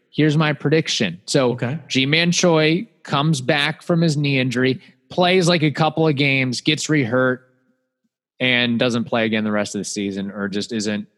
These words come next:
Speaker 1: effective
Speaker 2: Wow.
Speaker 1: whatsoever. So I think it's pretty much a lost season, as in the mold of what happened to Austin Meadows last year, pretty much.
Speaker 2: This
Speaker 1: That's what
Speaker 2: is
Speaker 1: I'm going
Speaker 2: bold.
Speaker 1: with.
Speaker 2: Okay.
Speaker 1: Yeah.
Speaker 2: I, I, I can see that happening.
Speaker 1: I'm not happy
Speaker 2: And
Speaker 1: about it, but I'm just
Speaker 2: Yeah.
Speaker 1: throwing that out there.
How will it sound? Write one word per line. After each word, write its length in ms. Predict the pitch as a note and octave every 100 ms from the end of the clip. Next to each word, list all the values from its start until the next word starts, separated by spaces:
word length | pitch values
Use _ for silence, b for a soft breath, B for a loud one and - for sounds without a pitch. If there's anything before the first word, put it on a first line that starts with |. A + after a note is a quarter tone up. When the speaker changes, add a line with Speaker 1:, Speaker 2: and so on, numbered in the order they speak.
| _ -
Speaker 1:
effective 380 | - - G#3 F#3
Speaker 2:
Wow. 260 | G#3+ A#3+ -
Speaker 1:
whatsoever. 760 | G#3 G#3+ - G#2+ F2+ E2+ D2 - _ _ _
So 240 | - A#2 F#2+
I 100 | A#2
think 180 | C3 A#2
it's 200 | - -
pretty 300 | - C#3 A#2+
much 180 | A#2
a 60 | A2
lost 340 | G#2+ G#2 F#2+
season, 320 | - A#2 G2+ G2+
as 280 | A2+ B2 B2
in 100 | A#2
the 80 |
mold 360 | G#2+ A2 A2+ G#2+
of 280 | G#2 F2+ -
what 120 | A2+
happened 320 | G2+ G2+ G#2 G2+
to 60 |
Austin 320 | F#2 G#2+ -
Meadows 280 | G2+ G#2+ A2
last 280 | A#2+ F3 -
year, 140 | - _
pretty 160 | - _
much. 300 | - - - _
Speaker 2:
This 360 | C3 A#2+ G#2 G#2
Speaker 1:
That's 200 | - G#3+
what 60 | C#4
Speaker 2:
is 60 |
Speaker 1:
I'm 60 | C#4
going 300 | C#3+ - A#2
Speaker 2:
bold. 100 | -
Speaker 1:
with. 100 | - - _ -
Speaker 2:
Okay. 380 | A3 - F#3+ C4+
Speaker 1:
Yeah. 180 | A#3+ F3+
Speaker 2:
I, 420 | E3+ - G3 G#3 G#3+
I, 40 | G3+
I 40 |
can 160 | A3 A3
see 180 | B3
that 160 | A#3+ A#3+
happening. 400 | G3+ - - A#3
Speaker 1:
I'm 60 | C4
not 20 |
happy 220 | A#3 G3+
Speaker 2:
And 80 | G#3
Speaker 1:
about 260 | F3 D#3
it, 180 | B3 E3+
but 260 | D#3+ D3+ D#3+
I'm 140 | D#3+ F3
just 160 | F#3+
Speaker 2:
Yeah. 140 | C3 A2+
Speaker 1:
throwing 220 | E3 D#3+
that 120 | C3+
out 180 | D3+ F#3+
there. 300 | G#2+ B2+